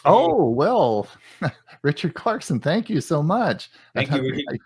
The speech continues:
Speaker 1: show. All right. Thanks a lot, Richard. Richard, of course, is a strong supporter of Tech for Senior, and we do appreciate that.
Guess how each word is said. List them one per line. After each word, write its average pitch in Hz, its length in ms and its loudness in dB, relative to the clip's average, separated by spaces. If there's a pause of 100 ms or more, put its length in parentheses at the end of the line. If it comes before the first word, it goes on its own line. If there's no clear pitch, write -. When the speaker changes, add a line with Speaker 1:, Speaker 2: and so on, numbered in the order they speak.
Speaker 1:
show. - 380 -10 (320)
All 120 140 2
right. 147 360 2
Thanks 156 260 -2
a 175 40 -2
lot, 175 160 2
Richard. 131 300 -2
Richard, 139 320 -2
of 117 100 -8
course, 131 280 -4
is 117 140 -6
a 113 100 -2 (220)
strong 180 320 6
supporter 160 500 2
of 104 100 -6
Tech 117 220 -6
for 113 100 -10
Senior, 113 300 -4
and 110 100 -4
we 110 80 -4
do 110 120 -4
appreciate 104 540 -10
that. 98 200 -10